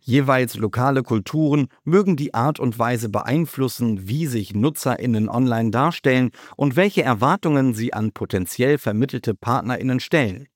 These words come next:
Dies wirkt sich aber so gut wie nicht auf die Erwartungen bezüglich der Affektmöglichkeiten aus, welche die Apps und Plattformen erfüllen müssen.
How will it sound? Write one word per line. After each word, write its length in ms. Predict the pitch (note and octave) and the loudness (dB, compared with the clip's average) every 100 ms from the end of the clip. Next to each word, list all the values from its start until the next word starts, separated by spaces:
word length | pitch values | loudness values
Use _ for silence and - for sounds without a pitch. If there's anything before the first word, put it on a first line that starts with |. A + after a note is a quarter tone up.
| _ - - - | _ -20 -20 -12
Dies 460 | A#2+ D3 A#3 - C#3+ | -4 0 0 0 2
wirkt 200 | F3 - | 2 0
sich 200 | E3+ - | -4 0
aber 180 | B2 | 0
so 160 | G#2+ G#2+ | 0 -2
gut 300 | A2 D#3 - | -2 -2 -2
wie 100 | A2 | 0
nicht 460 | A2 F3 - - D3 | 2 0 -2 -8 -6
auf 160 | C#3 | -4
die 100 | D#3+ | -2
Erwartungen 680 | - A#2 A#2 A#2 C#3 D3+ C#3 _ _ | -2 -2 -2 0 0 2 0 _ _
bezüglich 500 | - D3+ G#3+ G#3+ G#3 | -6 -2 -2 -2 -2
der 180 | - E3+ | 0 0
Affektmöglichkeiten 1040 | - - F3+ - G2 F#2+ G#2+ - B2 B2 C#3 | 0 -2 -4 -2 -2 -2 -6 -4 -2 -2 -2
aus, 380 | C#3 C#3+ - B2 | 0 -2 -4 -2
welche 320 | D3 F3+ E3+ | -2 0 -2
die 180 | D3+ - | -4 -2
Apps 320 | C#3 - - | -2 -4 -6
und 280 | - C#3+ - | -4 -4 -2
Plattformen 680 | C3 A#2+ - B2+ B2 B2 | -4 -4 -2 0 2 0
erfüllen 420 | C3 - F#3+ G#2 | -4 0 0 0
müssen. 360 | G2 E2+ G#2 | -4 -10 -12